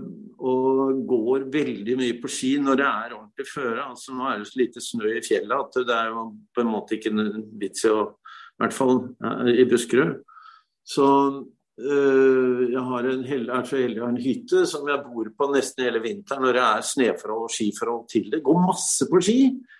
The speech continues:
holder meg i form. Ja, eh, og det, det bidrar til at du oppebærer en viss, eh,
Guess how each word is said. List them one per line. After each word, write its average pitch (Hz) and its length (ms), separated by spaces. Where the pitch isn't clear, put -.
holder 170 300
meg 175 100
i - 80
form. 196 280
Ja, 113 80
eh, 220 720
og 202 240
det, 190 160
det 185 160
bidrar 127 480
til 160 240
at 156 240
du 165 140
oppebærer 131 580
en 147 80
viss, 135 320
eh, 139 380